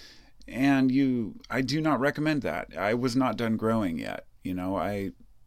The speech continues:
I'm not, I finished high school. It's not like I just dropped out and took drugs, but there was that mentality with a lot of people.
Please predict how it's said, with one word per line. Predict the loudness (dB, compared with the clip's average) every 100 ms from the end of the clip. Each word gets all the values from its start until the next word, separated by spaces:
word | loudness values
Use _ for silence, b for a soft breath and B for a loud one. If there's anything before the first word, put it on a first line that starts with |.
| -20 -20 b b b 2
I'm | 4
not, | 4 0 -2
I | -2
finished | 2 4 4 2
high | 2 2
school. | 0 -4 -4 -6 B B -12
It's | -2
not | 0 2
like | 0
I | 0
just | 0 0
dropped | 0 2
out | 0
and | 0
took | -4 -6 -2
drugs, | 0 2 0 -4
but | -2 -2 -2
there | -2 0
was | 0 0
that | 0 0
mentality | 0 2 2 2 0 -4
with | -4
a | -6
lot | -4 -4
of | -6
people. | -8 -8 -12 -18